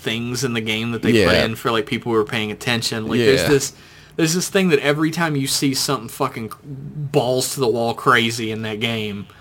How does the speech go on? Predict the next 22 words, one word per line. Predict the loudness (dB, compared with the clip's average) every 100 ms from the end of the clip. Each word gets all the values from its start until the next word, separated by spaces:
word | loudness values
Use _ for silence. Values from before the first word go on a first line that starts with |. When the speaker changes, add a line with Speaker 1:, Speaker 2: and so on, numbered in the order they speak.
| -20 -20 -20 -20 -4 0
Speaker 1:
like, | 2
a |
dude | 2 2 2 2
turns | 0 -2 -2
into | -4
a | -4
fucking | -2 -2 -2 -2
werewolf, | 2 2 2 0 0 -2 -4 -12 -10
or, | -4 -2
like, | -2 -2
a | -2
big | 0 0 0
giant | -2 0 0 -2
monster | -2 -2 -2 -4
jumps | -2 -2 0 -2
up | -2
on | -4
a |
bridge | -2 0 0 -2
and | -6
attacks | -4 0 0 0 0
you. | 0 0